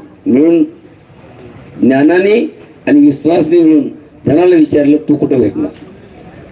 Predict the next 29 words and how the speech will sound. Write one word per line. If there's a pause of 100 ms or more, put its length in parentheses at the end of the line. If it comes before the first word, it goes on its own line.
(200)
तर
त्या
धनाने
सांगितलं, (580)
"जिथं
बँक
आहेत,
हाँगकाँग,
मलेशिया, (420)
थ-,
लंडन, (480)
जिथं
पैशाचा
व्यवहार
होतो,
सोन्या
चांदीचा
व्यवहार
होतो,
त्या
ठिकाणी
तुम्हाला
आम्ही (800)
भेटणार." (1040)
आणि
मग (140)
धनाने (320)
आणि
ज्ञानाने